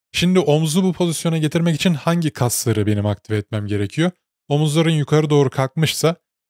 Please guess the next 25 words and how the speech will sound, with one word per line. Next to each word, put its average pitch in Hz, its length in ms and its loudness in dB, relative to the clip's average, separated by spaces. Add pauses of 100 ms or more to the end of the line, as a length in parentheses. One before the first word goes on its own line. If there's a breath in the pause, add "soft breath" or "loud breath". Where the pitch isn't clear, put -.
senin 135 240 0
kanat 127 320 0
kasların 104 420 -4
koltuk 117 360 -2
altından 92 560 -4
başlıyor, 151 480 0 (380)
beline 127 300 2
kadar 135 240 0
uzanıyor, 113 380 0
değil 165 120 2
mi? 120 100 -2 (420)
Bunları 156 380 2
güçlendirdiğimde, 127 880 0
ben 123 140 0
yukarıdan 123 440 0
çekiş - 340 -4
hareketleri 117 500 -2
yaptığımda, 104 600 -2 (300)
işte 104 220 -4
barfix 117 440 0
olabilir, 113 300 0
lat 104 280 -2
pull 110 180 -6
down 113 200 -2
olabilir, 110 400 -4